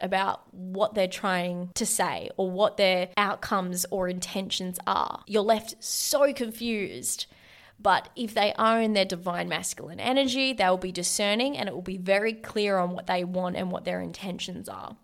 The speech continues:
The divine masculine energy is also decisive and has a very clear purpose. Let's talk about male-bodied people for this explanation. When somebody that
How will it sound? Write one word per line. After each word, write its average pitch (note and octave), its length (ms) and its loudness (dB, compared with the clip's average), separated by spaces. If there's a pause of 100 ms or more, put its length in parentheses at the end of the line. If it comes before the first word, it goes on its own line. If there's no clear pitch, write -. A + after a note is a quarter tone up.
(880)
The G#3+ 100 2
divine A3 340 4
masculine A3+ 440 2
energy G3 540 -2
is F#3 160 -4 (100)
also G3+ 640 0
decisive A3+ 1080 -2 (340)
and G3 140 -2
has G3 180 -2
a F#3 60 -4
very G3 360 0
clear G3 440 -4
purpose. - 1000 -2 (340)
Let's - 260 -4
talk F3+ 260 -6
about F#3+ 440 -2
male-bodied F3+ 840 -2
people F3+ 680 -4
for G3 120 -6
this F3+ 340 -4
explanation. F#3 960 -4
When A#3 240 0
somebody D4 920 0
that G#3 340 8